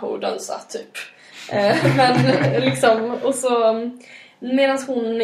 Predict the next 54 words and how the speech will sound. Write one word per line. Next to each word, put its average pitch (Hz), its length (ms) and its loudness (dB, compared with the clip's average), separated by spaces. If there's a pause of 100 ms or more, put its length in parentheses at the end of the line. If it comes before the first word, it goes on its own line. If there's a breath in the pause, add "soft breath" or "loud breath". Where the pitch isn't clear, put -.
gör 214 280 2
sin 196 340 -6
intervju 226 840 -4
där 165 220 0
liksom, 196 300 -10
för 220 80 -12
att 214 80 -16
få 214 120 -4
jobbet, 208 380 -2
så 240 120 -6
kommer 247 180 -4
en 269 140 -4
av 247 80 -4
hans - 280 -6
kompanjoner 247 560 -4
in. 233 320 -8 (420 soft breath)
För 220 60 -6
det 220 60 -4
här 202 160 2
är 196 40 0
en 202 80 -2
väldigt 208 280 -6
skum 220 500 -4
strippklubb 202 680 -10
liksom, - 400 -10
i, 147 280 -6 (100)
eh, - 420 -14
en, 208 320 -6 (120)
en 202 260 -8
skum 208 420 -10
del 196 200 -4
av 180 60 -4
stan - 420 -6
och 202 80 -8
sådär. 202 240 -6
Och 214 60 -8
han 202 360 -6 (300 loud breath)
håller 254 200 2
väl 240 100 0
inte 247 200 0
på 220 140 -2
med 214 100 -4
helt 202 260 -2
lagliga 202 580 0
grejer. 269 560 2
Och 247 80 -2
då 247 60 -8
kommer 254 160 -4
in 214 260 -2
en 208 220 -4
panikslagen 202 680 -4
kollega 214 280 -4
till - 80 -14
honom, 202 400 -6